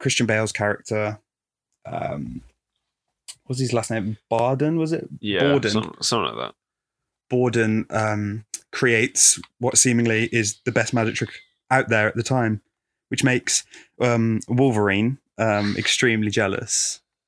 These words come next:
Speaker 1: And it's, yeah, it's a story of betrayal, trickery, uh, sneakery.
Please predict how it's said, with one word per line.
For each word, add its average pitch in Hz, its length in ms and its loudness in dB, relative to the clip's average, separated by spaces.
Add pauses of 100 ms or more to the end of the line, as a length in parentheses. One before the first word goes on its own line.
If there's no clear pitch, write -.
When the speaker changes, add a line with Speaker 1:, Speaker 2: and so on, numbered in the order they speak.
(280)
Speaker 1:
And 143 120 2
it's, - 160 -2 (240)
yeah, 208 180 4
it's 95 140 0
a 123 40 -2
story 117 240 0
of 101 60 -6
betrayal, 123 420 0
trickery, 113 600 -2 (400)
uh, 110 440 0 (200)
sneakery. 123 800 2